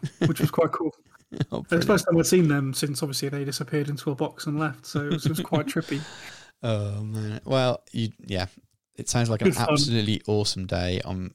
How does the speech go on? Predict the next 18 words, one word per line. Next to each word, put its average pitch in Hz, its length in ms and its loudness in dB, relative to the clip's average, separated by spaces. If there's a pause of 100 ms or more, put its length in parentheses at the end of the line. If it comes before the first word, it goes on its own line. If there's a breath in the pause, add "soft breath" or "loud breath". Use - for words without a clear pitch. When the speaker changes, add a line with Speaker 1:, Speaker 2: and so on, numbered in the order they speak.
Speaker 2:
even 104 240 0
Speaker 1:
Yeah. 98 80 -2
Speaker 2:
more 98 220 2
jealous 90 480 0
now. 85 320 -4 (200)
Um, 92 520 -4
Speaker 1:
Oh, 170 220 6
Speaker 2:
it - 20 4
sounds 156 240 0
like 151 80 4
a 151 40 4
Speaker 1:
yeah, 143 140 0
we 160 80 2
Speaker 2:
real 175 120 6
Speaker 1:
retired 170 340 4
to - 100 -4
the, 147 160 2
Speaker 2:
And 147 40 4